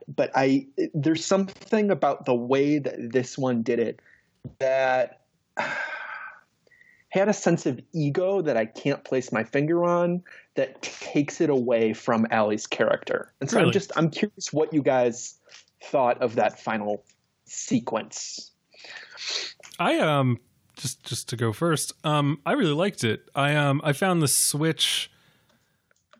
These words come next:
Speaker 2: from the, the performance that she was doing to that moment, I guess, when he first showed her how he thought it should sound,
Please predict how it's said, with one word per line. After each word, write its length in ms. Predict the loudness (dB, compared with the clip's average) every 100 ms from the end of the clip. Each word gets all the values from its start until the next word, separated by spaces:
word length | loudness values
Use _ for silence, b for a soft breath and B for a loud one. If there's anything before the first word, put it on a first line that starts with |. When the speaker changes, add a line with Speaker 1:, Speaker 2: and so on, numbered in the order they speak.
| _ _ _ _ _ _ _ -10
Speaker 2:
from 840 | -2 0 2 2 4 4 2 0 -2 _ _ -6
the, 720 | -6 -4 -2 2 2 0 -2
the 640 | -4 -2 0 2 0 0 -2 -6
performance 600 | -8 -2 0 2 0 0
that 160 | 0
she 180 | 0 0
was 200 | 2 0
doing 640 | 0 0 0 0 -2 -4 -6
to 720 | 0 2 2 2 0 -2 -4
that 240 | -2 0 2
moment, 480 | 2 2 2 0 0
I 100 | 2
guess, 240 | 0 0
when 120 | -2
he 220 | 0 0
first 400 | 0 0 -2 -2
showed 260 | -2 0 0
her 200 | 0 0
how 160 | 0 0
he 100 | 0
thought 220 | 0 -2
it 100 | -4
should 200 | -6 -4
sound, 600 | 0 0 2 0 -4